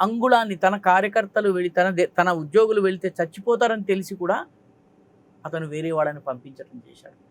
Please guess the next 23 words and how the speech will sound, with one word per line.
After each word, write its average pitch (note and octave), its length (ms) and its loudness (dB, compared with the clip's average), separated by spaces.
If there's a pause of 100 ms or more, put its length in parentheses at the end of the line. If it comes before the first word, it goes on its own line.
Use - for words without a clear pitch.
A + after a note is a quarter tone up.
(480)
అక్కడ D3 160 -4
కనుక్కున్నాడు. F3 720 0 (540)
కాబట్టి - 460 -8
ఇది B3 200 4
మనము A3 480 2 (260)
నేర్చుకోవలసినటువంటి D3+ 1040 -2
అవసరం C#3 300 -4
ఉంది. A3 320 -12
ఈ C4 200 0 (120)
గుణాన్ని C4+ 360 2
మనం A3 240 -6
సారోగతం D#3 540 -4 (100)
చేసుకోవాల్సిన C3 720 -12 (360)
అవసరం F3+ 380 0
ఉంది. F#3 180 -10
స్వామి G3 440 2
వివేకానంద E3+ 840 -4 (1000)
ఒకానొక E3 800 -4 (140)
కథనంలో F#3 400 -4
ఇదే E3+ 220 0
విషయం D#3 260 -8
చెప్తారు C3 380 -8
ఆయన. A#2+ 300 -10